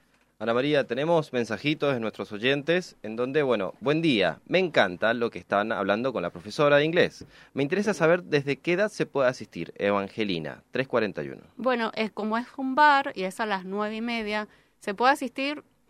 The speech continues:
Speaker 2: eh, desde la edad que, no sé, dieciocho años, diecisiete,
Speaker 1: Ujú.
Speaker 2: eh, es un bar, esa es la
Speaker 1: Bien.
Speaker 2: situación.
Speaker 1: Bien.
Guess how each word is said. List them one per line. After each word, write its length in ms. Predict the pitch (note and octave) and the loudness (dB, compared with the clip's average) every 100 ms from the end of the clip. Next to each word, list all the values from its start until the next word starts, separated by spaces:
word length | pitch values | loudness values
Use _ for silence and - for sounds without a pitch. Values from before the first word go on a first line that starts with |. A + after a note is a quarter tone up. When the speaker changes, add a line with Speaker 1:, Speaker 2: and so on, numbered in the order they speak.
| - G#3 | -10 -2
Speaker 2:
eh, 420 | G3+ F#3+ F#3 F#3 | 0 0 0 -4
desde 320 | F#3+ G3 G3+ | -2 -2 0
la 140 | F3+ F3+ | -2 2
edad 200 | F#3+ A3+ | 4 2
que, 520 | B3+ A#3+ A3 G3+ F#3 | 0 0 0 -2 -2
no 240 | F3 F#3 F3+ | -6 -6 -6
sé, 320 | - G#3+ F3 - - | -2 0 -2 -8 -12
dieciocho 480 | F3 E3+ - F#3+ - | -10 -8 -6 -8 -2
años, 380 | G3+ G#3+ G#3+ G3+ | 0 0 -4 -4
diecisiete, 840 | F3 - E3+ G#3+ G#3 F#3+ G3+ G3 - G3+ | -8 -10 -10 -4 -4 -2 -4 -4 -8 -14
Speaker 1:
Ujú. 260 | F#3+ G3+ - | -10 -8 -4
Speaker 2:
eh, 380 | F#3+ F3+ F3 - | -2 -2 -4 -4
es 140 | A3 | -4
un 120 | B3+ | 0
bar, 280 | A#3 F3+ - - | 4 4 2 -10
esa 200 | - - | -14 -8
es 20 | F#3 | -2
la 140 | G3+ | -2
Speaker 1:
Bien. 20 | |
Speaker 2:
situación. 640 | D#3+ F#3 E3 - F3 G3+ - _ _ _ E2+ | -4 -8 -8 -8 -10 -10 -16 _ _ _ -12
Speaker 1:
Bien. 340 | E2 D#2+ | -6 -6